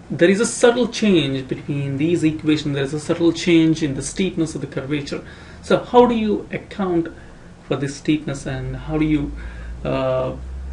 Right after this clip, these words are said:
you know, fit your data? So for this, like, um, there is a hill factor, or it's also known as sensitivity factor, known as, uh, you know, hill, hill function. I'm gonna show you right now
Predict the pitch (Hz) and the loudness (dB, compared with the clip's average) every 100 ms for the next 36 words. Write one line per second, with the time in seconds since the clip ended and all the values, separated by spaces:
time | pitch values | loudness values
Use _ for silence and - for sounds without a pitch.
0 | - - - - - 147 127 - - 196 | -10 -10 -12 -12 -8 -6 -6 -6 -4 -4
1 | - 156 135 120 156 160 143 - - - | -2 -2 -2 2 2 2 -2 -10 -16 -18
2 | - - - - - 147 160 139 180 165 | -20 -20 -20 -10 -8 -4 -4 2 0 2
3 | 143 139 - 170 135 131 127 - - - | -2 -4 -10 -8 -6 -6 -8 -10 -14 -14
4 | - - 139 135 135 135 127 - - - | -10 -6 -6 -4 -4 -6 -10 -16 -18 -18
5 | - - - - 233 220 - 180 165 - | -16 -16 -16 2 4 4 0 0 0 0
6 | 151 156 - 147 139 135 135 135 135 135 | 0 0 -4 -6 -4 -2 -2 -2 -2 -4
7 | 135 - 151 - - 127 143 135 139 131 | -8 -12 -8 -8 -8 -8 -6 -4 -4 -4
8 | - 180 165 - 147 143 139 143 131 - | -2 -2 0 -2 -2 -2 -6 -6 -6 -6
9 | 156 127 - - - - - 135 127 127 | -6 -6 -8 -18 -20 -16 -6 -2 0 0
10 | 123 127 - - - - - - 127 120 | -2 -6 -14 -20 -20 -20 -18 -8 -6 -6
11 | 120 - - - - - - - - - | -8 -12 -18 -20 -20 -20 -20 -20 -14 -8
12 | 127 120 131 151 135 147 147 180 180 - | -6 -6 -2 -2 0 -2 0 -2 -2 -2
13 | 143 135 147 190 - - 135 127 127 127 | -6 -6 -6 -10 -12 -12 -8 -6 -6 -8
14 | - - - 135 127 131 135 127 127 135 | -10 -12 -8 -6 -6 -6 -6 -6 -6 -8
15 | 127 | -8